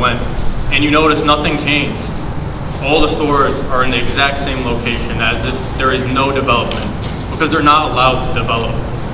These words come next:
They're restricted into this community by Israel, and they're not allowed to develop. They're not allowed to change or advance in this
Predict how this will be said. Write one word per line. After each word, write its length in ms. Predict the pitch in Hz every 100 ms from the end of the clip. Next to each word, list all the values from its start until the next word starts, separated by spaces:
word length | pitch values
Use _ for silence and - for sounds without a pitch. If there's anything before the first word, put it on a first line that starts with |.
| - - - - -
They're 160 | 139
restricted 580 | 143 147 143 165 160 156
into 220 | 147 151
this 180 | 147 147 143 - 139
community 520 | 139 139 139 139 135
by 320 | 131 131 127
Israel, 520 | 131 131 135 131 127
and 120 | 123 127
they're 160 | 127
not 300 | 123 131 135
allowed 240 | 131 131 135
to 80 | 123
develop. 400 | 117 127 127 117 - - -
They're 80 | -
not 160 | 127 131
allowed 220 | 139 135
to 60 | 131
change 320 | 131 131 131 127
or 200 | 123 123
advance 340 | 117 120 120
in 140 | 120
this 100 | 117